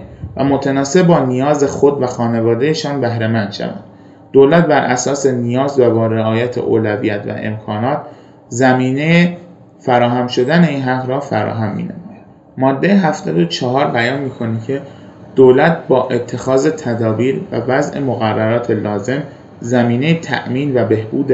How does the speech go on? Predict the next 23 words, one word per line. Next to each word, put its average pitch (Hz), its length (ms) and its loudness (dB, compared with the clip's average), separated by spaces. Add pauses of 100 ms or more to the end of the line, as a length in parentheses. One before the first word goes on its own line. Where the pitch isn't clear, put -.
وضعیت 107 520 -4
مسکن 107 480 -4 (140)
متناسب 107 580 -4
با 107 240 -2
ویژگی‌های 110 760 -2
بومی 117 520 -4 (420)
و - 20 0
ارزش‌های 135 720 4
فرهنگی، 113 760 -4 (420)
اجرای 135 440 2
مقررات 123 640 2
ملی 113 440 -2
ساختمان 117 580 -4 (300)
و 117 40 -4
طرح‌های 123 500 0
بهینه‌سازی 110 920 0
مصرف 113 480 -4
انرژی 107 520 -2
را 139 200 0
فراهم 117 600 -2
می‌نماید. 95 640 -8 (600)
وارد 156 380 6
بخش 151 400 2